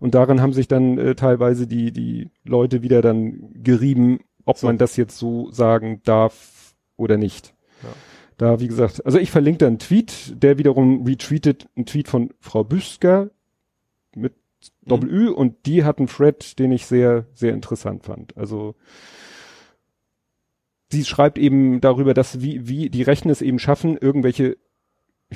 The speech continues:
Speaker 1: ja, Normalos zu mobilisieren,
Speaker 2: Mhm.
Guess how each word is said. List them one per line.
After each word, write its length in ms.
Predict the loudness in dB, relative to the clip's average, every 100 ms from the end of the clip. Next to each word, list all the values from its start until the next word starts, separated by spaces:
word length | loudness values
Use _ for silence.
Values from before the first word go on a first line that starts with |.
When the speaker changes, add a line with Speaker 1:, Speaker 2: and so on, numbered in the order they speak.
| -18 -4
Speaker 1:
ja, 180 | -4 -4 _ _ _ -20 -20 -6
Normalos 760 | 0 2 4 2 2 0 -2
zu 140 | -4 -4
mobilisieren, 800 | -2 -2 -4 -6 0 2 2 -2 _ _ _ _
Speaker 2:
Mhm. 300 | -14 -14 -14